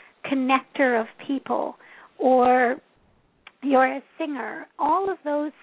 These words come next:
things in the physical are beautiful representations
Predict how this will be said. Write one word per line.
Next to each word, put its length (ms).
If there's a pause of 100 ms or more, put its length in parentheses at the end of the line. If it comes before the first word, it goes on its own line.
things 380 (260)
in 240
the 80 (220)
physical 640 (800)
are 560 (460)
beautiful 880
representations 1200